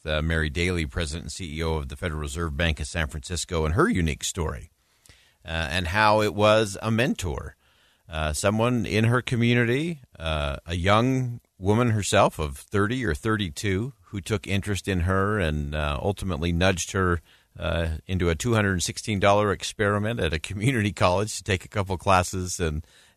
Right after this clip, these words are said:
uh, and the rest has been extraordinary history.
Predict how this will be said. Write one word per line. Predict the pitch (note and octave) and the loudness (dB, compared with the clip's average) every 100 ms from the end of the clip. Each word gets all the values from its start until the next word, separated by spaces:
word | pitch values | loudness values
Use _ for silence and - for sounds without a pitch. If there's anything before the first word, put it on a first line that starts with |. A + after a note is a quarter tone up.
| F2+ | -14
uh, | |
and | E2 E2+ E2 | -8 -4 -2
the | F2 | 2
rest | F#2 F2+ | 2 2
has | E2 | -2
been | E2+ | -2
extraordinary | E2+ - - F#2+ E2+ D#2+ D#2 | -2 -4 -4 -2 2 2 0
history. | D2+ A2+ - E2+ C#2+ | -2 -4 -4 -4 -4